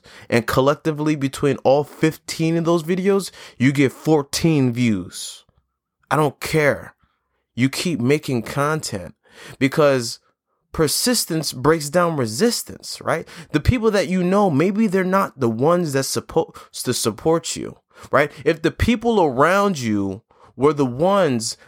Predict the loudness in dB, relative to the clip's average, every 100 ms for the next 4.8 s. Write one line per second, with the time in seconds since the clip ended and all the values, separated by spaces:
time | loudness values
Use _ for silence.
0 | -2 -2 0 -2 0 -2 -4 -2 -2 -2
1 | -6 -2 -2 -2 -2 -2 -2 -2 -4 -2
2 | -2 -2 0 2 2 -4 -8 -20 -6 0
3 | 2 4 2 2 2 2 0 0 -4 2
4 | 4 4 2 4 4 2 -4 -12